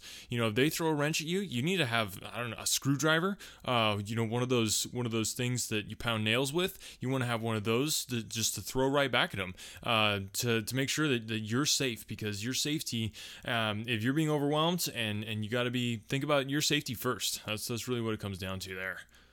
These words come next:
All right, so now, how do you handle this? Really, uh,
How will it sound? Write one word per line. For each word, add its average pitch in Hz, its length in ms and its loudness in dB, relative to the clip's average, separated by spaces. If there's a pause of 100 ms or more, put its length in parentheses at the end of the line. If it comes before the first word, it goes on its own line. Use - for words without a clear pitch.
(160)
All 139 80 2
right, 131 140 2
so 160 100 2
now, 180 280 4 (320)
how 165 260 4
do 170 80 4
you 156 80 4
handle 151 240 2
this? 156 320 0 (240)
Really, 180 480 0
uh, - 60 -8